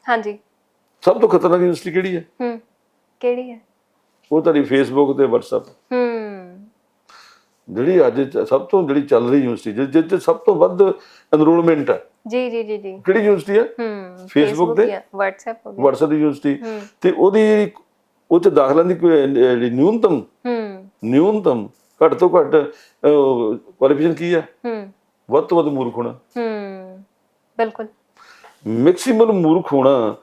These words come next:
Speaker 1: ਹੂੰ।
Speaker 2: ਉਹਦੀ ਕੁਆਲੀਫਿਕੇਸ਼ਨ ਹੈ, ਤੇ ਚਾਰ ਹਜ਼ਾਰ ਦਾ ਕੋਲ ਮੋਬਾਈਲ ਹੋਣਾ ਚਾਹੀਦਾ।
Speaker 1: ਹੂੰ।
Speaker 2: ਤੁਸੀਂ ਕਿਸੇ, ਕਿਸੇ Facebook 'ਚ ਕਿਸੇ ਨੇ ਪਾਇਆ ਨਾ
Speaker 1: ਹੂੰ।
Speaker 2: ਵੀ ਆਹ ਗੱਲ ਹੈਗੀ ਆ,
Speaker 1: ਹੂੰ।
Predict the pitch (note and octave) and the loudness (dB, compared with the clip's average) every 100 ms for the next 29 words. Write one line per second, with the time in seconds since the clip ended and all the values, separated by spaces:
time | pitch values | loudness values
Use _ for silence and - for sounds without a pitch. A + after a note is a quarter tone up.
0 | _ A#3 D3+ E3+ C3+ A#2 A2+ A#2+ A#2 B2 | _ -4 0 2 2 0 0 0 0 2
1 | C#3+ D#3 D#3+ E3+ D#3+ C#3 B2 A2+ G#2 G2 | 2 2 4 4 2 2 0 0 0 -2
2 | G#2+ A#2 B2+ B2 _ A#3+ G#3+ G3 F#3+ G#3 | -6 -8 -10 -16 _ -10 -8 -12 -20 -20
3 | _ _ _ - D#3+ G3+ F3 F#3 F3+ F#3+ | _ _ _ -4 2 2 2 2 4 4
4 | F3 D#3+ D#3 E3 D#3 F3 F3 E3 D3+ D#3+ | 4 4 4 4 4 0 2 0 2 2
5 | D3+ C#3 D3+ D3+ C4+ _ B3 A#3 G3+ _ | 2 2 2 0 -4 _ -10 -10 -12 _
6 | _ _ - C3 C#3 B2+ G#2 B2+ D3+ C#3 | _ _ -4 0 2 2 2 0 2 0
7 | B2 A#2 B2 A#2 - B3 A#3 | 0 -2 -4 -6 -8 -8 -8